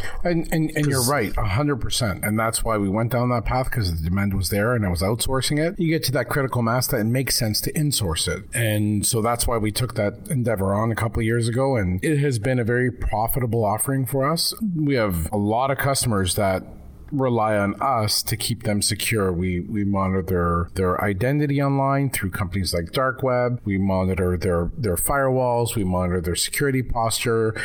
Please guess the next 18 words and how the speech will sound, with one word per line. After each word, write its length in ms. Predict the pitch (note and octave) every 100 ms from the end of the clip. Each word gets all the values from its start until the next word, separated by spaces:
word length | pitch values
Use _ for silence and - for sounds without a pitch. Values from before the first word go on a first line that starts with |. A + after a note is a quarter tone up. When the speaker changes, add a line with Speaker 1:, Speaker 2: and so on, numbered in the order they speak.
| -
Speaker 1:
We 80 | G2
do 140 | E2+ E2+
penetration 680 | - A2 G2 D3 C#3+ C3+
testing. 340 | A#2+ B2 - C3
We 100 | F#3+
even 120 | B2
do 120 | E2
social 520 | - C#3 C3+ - B2
engineering 680 | C3 G#2+ F#2+ G2+ A#2+ C3 C3
monitoring. 600 | B2+ C3 B2+ B2+ B2+ B2+
We 120 | A2
do 520 | F#2 G2 F#2+ F#2 F2+ -
social 840 | - - - C3 C3 - C3 B2+ B2
engineering 600 | - A#2+ A2 A2 A2 G#2
from 200 | F#2+ G#2+
a, 280 | G2 F2 F2 - -
we 100 | A#2
call 760 | G2+ - - B2 A#2+ A#2 A#2